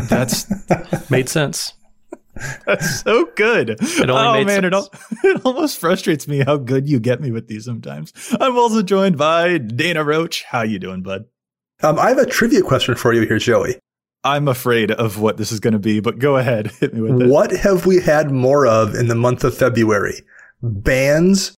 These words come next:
Speaker 3: or Secret Lair drops?
Speaker 2: Ooh.
Speaker 1: That depends on the amount of time between
Speaker 3: <laughs>
Speaker 1: when we recorded this and when it gets published.
Speaker 3: That's a really good point.
Speaker 1: <laughs>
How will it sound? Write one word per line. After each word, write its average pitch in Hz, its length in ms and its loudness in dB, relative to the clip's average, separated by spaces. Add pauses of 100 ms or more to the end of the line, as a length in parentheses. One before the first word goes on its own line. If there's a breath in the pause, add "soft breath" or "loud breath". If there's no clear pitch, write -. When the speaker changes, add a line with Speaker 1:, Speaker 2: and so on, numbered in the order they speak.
Speaker 3:
or 120 180 -2
Secret 135 400 0
Lair 117 220 4
drops? 101 600 -2 (240)
Speaker 2:
Ooh. 131 220 2 (840 loud breath)
Speaker 1:
That 165 280 0
depends 185 560 2
on 156 320 2
the 147 180 2
amount 156 360 0
of 160 100 -2
time 156 460 0
between 151 640 2
Speaker 3:
<laughs> - 0 -
Speaker 1:
when 175 240 4
we 180 120 4
recorded 190 520 2
this 247 260 2
and 107 280 0
when 180 200 2
it 214 120 4
gets 196 220 0
published. 123 400 -2
Speaker 3:
That's 147 180 0
a 151 120 4
really 147 260 4
good 143 180 0
point. 127 420 0
Speaker 1:
<laughs> - 60 -20